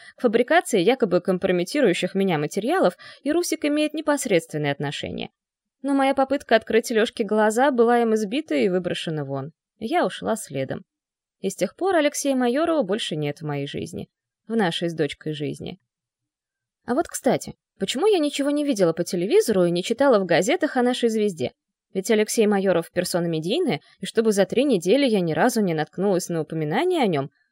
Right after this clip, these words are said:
это более чем странно. Я закинула в бездонную пасть Майя последний кусочек кекса и завопила: «Саша! Сашуленция! Сашуридзе!» «И незачем так орать!»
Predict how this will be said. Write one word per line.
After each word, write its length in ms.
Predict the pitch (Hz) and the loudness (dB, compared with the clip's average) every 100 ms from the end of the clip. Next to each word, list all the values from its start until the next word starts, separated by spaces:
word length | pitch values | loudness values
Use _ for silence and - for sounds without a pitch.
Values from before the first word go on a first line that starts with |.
| _ - | _ -12
это 220 | 185 277 | -2 0
более 300 | 226 151 156 | 2 2 0
чем 180 | - 196 | -2 -4
странно. 500 | - 190 175 175 185 _ _ _ _ _ _ | -2 -2 -2 -4 -8 _ _ _ _ _ _
Я 200 | 285 330 | -2 2
закинула 480 | 320 302 320 302 269 | 2 2 0 0 0
в 60 | 233 | 2
бездонную 520 | 233 214 269 226 190 | 2 4 4 4 2
пасть 340 | 208 208 - | 2 0 0
Майя 300 | 190 190 160 | -2 0 0
последний 520 | 156 151 - 147 147 | -2 -4 -4 -4 -4
кусочек 500 | 143 156 151 147 160 | -6 -6 -6 -6 -8
кекса 380 | - 311 - 285 | -4 -4 -2 2
и 80 | 240 | 2
завопила: 580 | 196 180 156 - 131 127 _ _ _ _ - | 2 0 -2 -2 -6 -6 _ _ _ _ -4
«Саша! 640 | 302 320 370 359 320 165 _ _ _ | 2 4 6 6 6 4 _ _ _
Сашуленция! 920 | - 247 285 320 302 302 302 277 165 _ _ | -6 -2 2 2 2 2 4 4 4 _ _
Сашуридзе!» 800 | - 240 262 262 370 285 254 269 269 _ _ _ _ _ _ | 0 0 4 4 4 4 4 4 2 _ _ _ _ _ _
«И 140 | - 277 | -2 0
незачем 540 | 269 359 415 403 359 | 2 4 2 0 -2
так 300 | 330 220 - | 2 0 0
орать!» 500 | - 202 160 - - | 0 2 0 -2 -16